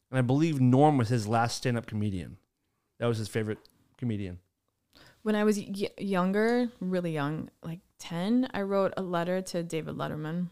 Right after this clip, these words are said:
Speaker 1: Mm-hmm.
Speaker 2: He's my favorite.
Speaker 1: What'd you say to him?
Speaker 2: I don't know. I just said, I think I said, "I love you. I think you're awesome." And I
Speaker 1: How
Speaker 2: was,
Speaker 1: old,
Speaker 2: like,
Speaker 1: how old
Speaker 2: ten.
Speaker 1: were you, and did you hear back?
Speaker 2: Ten. No.
Speaker 1: I met Letterman.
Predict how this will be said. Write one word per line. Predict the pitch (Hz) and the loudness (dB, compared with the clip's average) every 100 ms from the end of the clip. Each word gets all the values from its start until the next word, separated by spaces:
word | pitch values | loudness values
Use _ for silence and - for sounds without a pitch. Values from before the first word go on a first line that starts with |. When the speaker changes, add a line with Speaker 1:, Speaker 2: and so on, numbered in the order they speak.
| _ _ | _ _
Speaker 1:
Mm-hmm. | 120 123 135 202 - _ | -4 0 0 0 -4 _
Speaker 2:
He's | 208 202 | -20 -20
my | 208 196 | -14 -14
favorite. | - 214 220 - | -10 -10 -8 -8
Speaker 1:
What'd | 139 | -6
you | 139 | -2
say | 214 190 | 0 2
to | |
him? | 107 - - _ _ _ | 2 -2 -10 _ _ _
Speaker 2:
I | 262 | -4
don't | 277 | -2
know. | 311 | -2
I | 233 | -4
just | 220 214 | -6 -8
said, | 226 208 214 - | -8 -8 -10 -16
I | |
think | - 226 | -12 -10
I | 214 | -8
said, | - 196 | -10 -8
"I | 190 | -8
love | 196 240 233 | -4 -4 -2
you. | 240 240 233 233 226 | -2 -2 0 0 -2
I | 220 | -4
think | 214 202 | -6 -8
you're | - | -8
awesome." | - 233 233 - 220 220 220 214 | -8 -6 -6 -6 -6 -4 -2 0
And | |
I | |
Speaker 1:
How | 190 | 2
Speaker 2:
was, | |
Speaker 1:
old, | 202 - | 2 0
Speaker 2:
like, | 123 | 0
Speaker 1:
how | 160 | 4
old | 180 | 6
Speaker 2:
ten. | 175 | 6
Speaker 1:
were | 185 | 6
you, | 190 | 6
and | 170 | 4
did | 143 147 | 4 2
you | |
hear | 151 156 | 2 6
back? | 160 233 - _ _ _ | 4 4 -4 _ _ _
Speaker 2:
Ten. | - 214 185 180 185 - _ _ _ _ _ _ _ _ _ _ _ 202 | -8 -4 -2 -4 -6 -10 _ _ _ _ _ _ _ _ _ _ _ -2
No. | 196 180 147 - _ _ _ _ _ _ _ _ _ - - | 0 0 -4 -14 _ _ _ _ _ _ _ _ _ -16 -4
Speaker 1:
I | |
met | 117 - | -2 -2
Letterman. | 98 92 95 101 | -4 -6 -6 -8